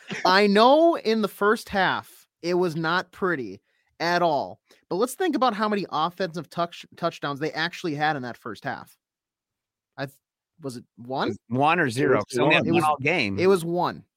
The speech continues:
Speaker 3: Yeah.
Speaker 2: It was one. They gave up yards, obviously. They allowed a w-, they allowed one score. That's it. Like, it w-, it wasn't the best showing by any means, 'cause you still were like,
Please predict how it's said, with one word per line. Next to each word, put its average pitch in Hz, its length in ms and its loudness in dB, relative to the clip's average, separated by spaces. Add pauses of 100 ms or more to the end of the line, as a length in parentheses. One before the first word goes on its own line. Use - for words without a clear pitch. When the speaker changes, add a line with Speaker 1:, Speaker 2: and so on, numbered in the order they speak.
Speaker 3:
Yeah. 135 280 4
Speaker 2:
It 170 120 -4
was 175 200 -4
one. 151 460 -6 (1000)
They 180 240 0
gave 202 260 6
up 202 160 2
yards, 165 340 2
obviously. 117 640 -6 (500)
They 151 340 0
allowed 170 400 2
a 156 40 2
w-, 127 360 -6
they 156 120 -2
allowed 208 280 2
one 160 400 -2
score. 143 500 -6 (880)
That's 190 360 0
it. - 300 -2 (280)
Like, 160 320 -2 (200)
it 180 120 -6
w-, 170 200 -4
it 202 120 2
wasn't 180 640 -2
the 135 100 -4
best 170 260 -2
showing 226 440 -2
by 143 180 -2
any 135 160 -8
means, 127 260 -10
'cause 139 180 -8
you 156 60 -8
still 208 220 0
were 165 80 -2
like, 131 200 -4